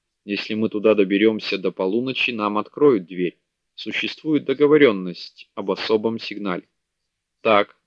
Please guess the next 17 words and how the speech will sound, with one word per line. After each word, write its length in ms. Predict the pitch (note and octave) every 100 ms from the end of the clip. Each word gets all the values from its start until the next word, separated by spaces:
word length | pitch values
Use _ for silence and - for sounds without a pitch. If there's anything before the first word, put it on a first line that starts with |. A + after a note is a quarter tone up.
| -
оживился 580 | A2+ A#2+ A#2 A#2 - B2
хозяин, — 540 | B2 A#2 B2+ A#2+ A#2 _ _ _
«это 260 | F#2+ F#2+ G2
другое 460 | G#2 B2 B2 C3 B2
дело. 400 | C3+ D3 F2 - _ _ _ _ -
Почему 500 | G#2 - C#3 D#3+ F3
ты 140 | B2
не 120 | G#2
сказал, 480 | F#2 - F#2+ A#2+ C3+
что 220 | C3+ -
мы 280 | G#2+ G2+ G2
можем 420 | G2 G#2 G2 A#2
рассчитывать 640 | A#2 F#2+ - G#2+ G#2+ A2 G#2
на 100 | G2
помощь 500 | - G2 G2 G2+ -
внутри 420 | G2+ G2+ - G2+
замка? 380 | F#2+ B2+ G#2+